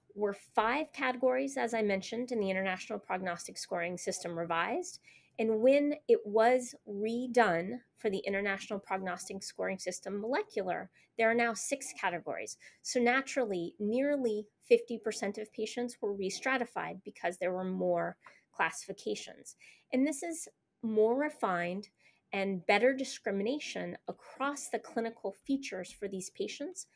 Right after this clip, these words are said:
that suffer from M D S. So, if we think about Lucy, who had those four point seven percent blasts in her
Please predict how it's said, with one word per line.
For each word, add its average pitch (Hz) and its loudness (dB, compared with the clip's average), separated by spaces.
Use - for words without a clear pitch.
that - -6
suffer 185 -4
from 175 -6
M 170 -6
D 160 -8
S. - -10
So, 262 6
if 240 8
we 302 -2
think 285 -2
about 285 0
Lucy, 208 -2
who 226 0
had 233 2
those 277 2
four 233 2
point 262 -2
seven 233 -2
percent - -6
blasts 185 -2
in 202 -4
her 190 -4